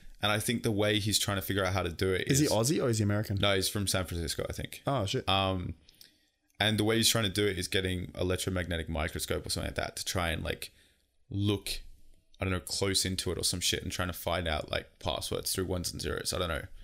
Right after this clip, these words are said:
Speaker 1: But it's, it's wild, mate. Imagine losing, I mean, he bought it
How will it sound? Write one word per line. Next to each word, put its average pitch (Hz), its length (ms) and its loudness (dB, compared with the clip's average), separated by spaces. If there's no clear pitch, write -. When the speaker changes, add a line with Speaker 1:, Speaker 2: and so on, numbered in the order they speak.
Speaker 1:
But 110 200 4
it's, - 240 4
it's 110 220 0
wild, 98 500 0
mate. - 160 -2
Imagine 123 360 2
losing, 113 380 2
I 131 60 2
mean, 131 160 2
he 131 160 4
bought 120 300 4
it - 160 -2